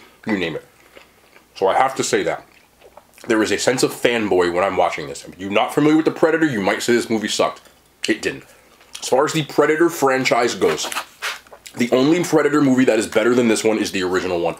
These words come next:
which is extremely hard to top because it's a classic. But this one might have a better story. It might have better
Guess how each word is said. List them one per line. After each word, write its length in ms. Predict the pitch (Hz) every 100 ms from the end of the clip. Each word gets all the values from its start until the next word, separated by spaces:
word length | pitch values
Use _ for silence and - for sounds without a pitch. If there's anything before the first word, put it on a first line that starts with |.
| _
which 160 | 95 92
is 120 | 92
extremely 400 | 90 127 127 123
hard 180 | 101 -
to 60 |
top 220 | 90 90 85
because 180 | 92
it's 140 | 85 -
a 40 |
classic. 520 | - 82 73 - - - _ - - - - _ _ _ _ _ _ _ - - -
But 160 | 123 -
this 180 | 143
one 240 | 180 165 -
might 240 | 92 117 120
have 180 | 120 113
a 100 | 110
better 380 | 110 104 90 - - _ _ -
story. 560 | - - 110 90 67 - - - _ -
It 140 | 127
might 220 | 113 143
have 240 | - 135 -
better 340 | 117 104 87